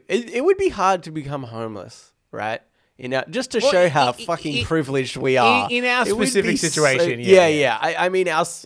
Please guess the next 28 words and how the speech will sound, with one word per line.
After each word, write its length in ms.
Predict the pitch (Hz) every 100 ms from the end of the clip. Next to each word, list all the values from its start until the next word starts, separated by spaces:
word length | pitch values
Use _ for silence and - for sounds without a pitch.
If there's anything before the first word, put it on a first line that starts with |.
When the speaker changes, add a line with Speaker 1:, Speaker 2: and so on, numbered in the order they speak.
| -
Speaker 1:
us 200 | 180 -
specifically. 840 | 160 147 135 123 117 - 98 110
Speaker 2:
Yeah. 140 | 90 78 _ _
Speaker 1:
It 100 | -
would 180 | 160 180
be 120 | 180 175
very 380 | 160 190 180
hard 260 | 160 139 127
for 140 | 123
us 120 | 120 -
to 60 |
be 120 | 127 107
homeless. 420 | 104 98 95 85
Speaker 2:
Mm. 120 | 80 62 _ _ _ _
Speaker 1:
Like, 260 | - 127 135
we've 180 | 147 143
got 280 | 147 127 -
a 80 | 123
lot 440 | 131 151 175 185
of 160 | 185 156
friends 560 | - - 143 139 131
and 280 | - 120 120
family 440 | - 135 117 110 104
to 100 | -
back 260 | 120 117
up 160 | 117 117
on. 240 | 113 113 135
Speaker 2:
Yeah. 200 | 95